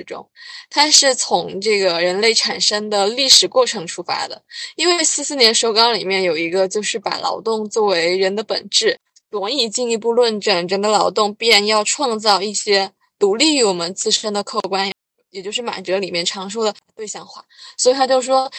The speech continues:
那你人就是必然要被客体所支配的，你想要去对象化其他东西，你其实同时你也就被改变了。所以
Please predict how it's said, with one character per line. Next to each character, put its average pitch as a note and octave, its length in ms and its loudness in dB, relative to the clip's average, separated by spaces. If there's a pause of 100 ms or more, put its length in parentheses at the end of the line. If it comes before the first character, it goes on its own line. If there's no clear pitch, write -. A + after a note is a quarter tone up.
(100)
那 C4 120 6
你 A3 120 2
人 E3 260 0
就 A3 140 2
是 A3+ 140 -2
必 B3 180 0
然 G3+ 200 6
要 G#3+ 140 6
被 G#3 200 2
客 G#3+ 240 -4
体 G3 240 -4
所 F3 220 0
支 G#3 180 -4
配 B3+ 300 -4
的， - 220 -4 (460)
你 A#3 100 -6
想 G#3+ 180 -4
要 F3+ 160 0
去 G#3 300 -2 (300)
对 A3+ 140 4
象 G#3 180 6
化 G#3 200 0
其 G#3 120 -4
他 F#3+ 120 0
东 F3+ 160 -6
西， F3+ 80 -10
你 F3+ 100 -6
其 - 140 -2
实 A3 100 2
同 A#3 180 -2
时 A3+ 140 0
你 A#3 120 -2
也 A3 140 2
就 F#3+ 280 2 (340)
被 B3 120 4
改 D#3 160 2
变 G#3+ 240 4
了。 F3+ 180 -6 (260)
所 - 200 4
以 B3 180 4